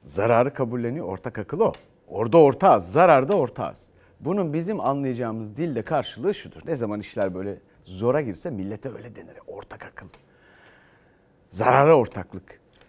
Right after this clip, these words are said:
Efendim siz de yiyip içelim, biz de gülüp geçelim modelidir bu. Ortak akıl böyle bir şey işte. Yani bu muhalefetin yerinde olsam seçim meydanlarında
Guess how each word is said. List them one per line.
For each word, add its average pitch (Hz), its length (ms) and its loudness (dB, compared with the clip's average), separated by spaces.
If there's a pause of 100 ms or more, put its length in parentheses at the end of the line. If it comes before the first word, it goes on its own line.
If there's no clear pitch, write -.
(640)
Efendim 175 560 2
siz 175 380 -4
de 202 40 8
yiyip 139 340 2
içelim, 156 420 -4
biz 147 200 -8
de 165 80 -2
gülüp 135 340 -6
geçelim 101 380 -6 (1160)
modelidir 85 600 -8
bu. - 220 -20 (880)
Ortak 107 340 -6
akıl 107 280 -8
böyle 110 240 0
bir 78 60 -12
şey 76 180 -14
işte. - 260 -20 (1200)
Yani 196 240 8
bu 185 80 6
muhalefetin 196 520 10
yerinde 185 400 4
olsam 160 320 0
seçim 151 360 -6
meydanlarında 110 840 0